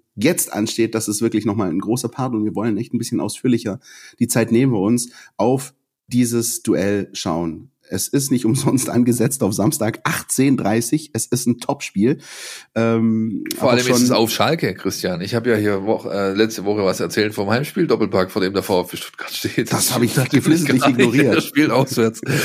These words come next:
Speaker 2: Irgendwie hat sich das in meiner Birne festgesetzt gehabt. Keine Ahnung. Die spielen jetzt zweimal daheim gegen Köln und gegen Schalke. Was? Äh, äh,
Speaker 1: Okay.
Speaker 2: ja.
Speaker 1: Ja,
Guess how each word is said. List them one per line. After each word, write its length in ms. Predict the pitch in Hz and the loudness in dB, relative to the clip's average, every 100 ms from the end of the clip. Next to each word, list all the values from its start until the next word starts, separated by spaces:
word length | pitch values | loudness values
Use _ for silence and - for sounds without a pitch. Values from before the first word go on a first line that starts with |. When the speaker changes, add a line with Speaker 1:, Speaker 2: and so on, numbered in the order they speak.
| 135 113 117 | 0 -2 -2
Speaker 2:
Irgendwie 440 | 135 139 117 131 123 | 0 0 0 2 2
hat 100 | 120 | 0
sich 60 | |
das 180 | 117 107 | -6 -4
in 80 | 113 | -2
meiner 240 | 104 107 | 0 -2
Birne 380 | 98 117 113 110 | 0 0 2 0
festgesetzt 600 | 120 113 - 98 92 - | 2 2 0 0 0 0
gehabt. 280 | 85 85 - | -4 -4 -4
Keine 180 | 85 71 | -4 -2
Ahnung. 220 | 87 87 | -6 -6
Die 80 | 90 | -2
spielen 200 | 123 117 | 0 0
jetzt 180 | 110 | 0
zweimal 260 | - 101 107 | -2 0 0
daheim 260 | 98 104 104 | 2 0 0
gegen 220 | 90 85 | -2 -2
Köln 180 | 90 87 | -6 -6
und 60 | |
gegen 180 | 87 85 | -8 -10
Schalke. 320 | 87 90 92 92 | -12 -14 -10 -6
Was? 340 | 113 - - | -6 -8 -8
Äh, 60 | 123 | -8
äh, 240 | 139 107 - - | -8 -12 -12 -10
Speaker 1:
Okay. 280 | 120 110 110 - - - | -2 -2 -2 -12 -18 -6
Speaker 2:
ja. 80 | |
Speaker 1:
Ja, 260 | 101 98 | -4 -4